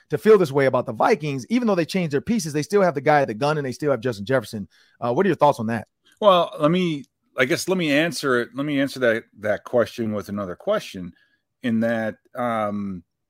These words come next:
Speaker 2: you take a look, you take a look at the folks that, that are, you know, 'cause you have, let's just say he's a divisive quarterback, right? You've got a lot of people that love him and a lot of people that don't.
Speaker 1: Correct.
Speaker 2: Um, if you,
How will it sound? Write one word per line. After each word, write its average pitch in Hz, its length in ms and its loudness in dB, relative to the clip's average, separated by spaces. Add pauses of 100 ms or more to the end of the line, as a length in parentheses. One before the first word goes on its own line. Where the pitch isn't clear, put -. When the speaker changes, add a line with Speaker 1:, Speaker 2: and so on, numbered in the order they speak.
(920)
Speaker 2:
you 139 120 -10
take 190 240 -4
a 196 60 0
look, 165 300 0
you 127 160 -6
take 156 220 -6
a 156 40 -2
look 135 160 0
at 104 80 -6
the 107 80 -8
folks 107 380 -6
that, 104 320 -4
that 104 280 -2
are, 90 360 -4
you 101 100 -12
know, 95 160 -8
'cause 104 100 -12
you 113 140 -2
have, 101 160 -4 (180)
let's 156 140 -10
just 135 160 -10
say 113 260 -2 (120)
he's 107 200 -6
a 101 40 -14
divisive 104 580 -10
quarterback, 90 560 -10
right? 139 100 -12
You've 92 200 -14
got 98 100 -8
a - 20 -8
lot 98 240 -6
of 90 60 -14
people 104 280 -12
that 85 140 -12
love 98 220 -4
him 92 120 -10
and 87 60 -10
a 87 60 -12
lot 90 140 -10
of - 40 -20
people 90 260 -14
that 80 140 -18
don't. 98 300 -8 (180)
Speaker 1:
Correct. 95 480 -6
Speaker 2:
Um, 101 600 0 (1400)
if 127 140 -12
you, 139 260 -4